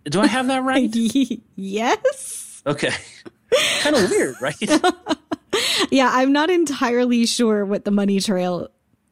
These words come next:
Speaker 2: will end up being.
Speaker 1: Yeah, 'cause this come-, I, my understanding is this coming out, this is four hundred million dollars from, you know, uh, One Infinite Loop in Cupertino. Like, this is
Speaker 2: Right.
Speaker 1: Apple corporate that had to pay this. Uh, and yet, so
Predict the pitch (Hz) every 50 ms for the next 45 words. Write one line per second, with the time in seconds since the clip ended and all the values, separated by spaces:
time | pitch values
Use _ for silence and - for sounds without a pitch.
0 | _ - 214 190 208 196 196 190 180 - - 214 208 208 202 196 185 185 196 160
1 | 180 180 175 175 170 - 143 151 180 214 240 233 254 262 - - - 339 - 208
2 | - - 220 226 185 - 143 151 - 151 175 208 220 214 202 - - - 202 240
3 | 240 185 151 208 214 - - 202 185 160 131 156 175 170 170 147 139 - 170 180
4 | 185 196 202 185 170 165 - - 143 147 156 147 143 139 135 - - 147 151 143
5 | 131 131 - - - - _ _ _ - 123 117 107 104 101 101 - - _ _
6 | _ _ _ - 117 110 107 117 135 156 165 160 156 156 156 151 - 143 123 113
7 | 82 113 127 120 110 - 104 92 - - - - 107 - - 110 92 92 104 101
8 | 101 117 117 120 101 - - 131 143 185 185 143 117 - - 135 120 120 - -
9 | 82 - - - 92 95 101 90 - - - - 127 117 117 - 64 - - -
10 | - - _ - - - - - - - _ _ - - 95 90 87 85 78 80
11 | 85 - _ _ _ _ _ _ _ _ _ _ _ - - 123 123 127 127 127
12 | 110 - - - 62 65 127 - - 147 135 131 127 - -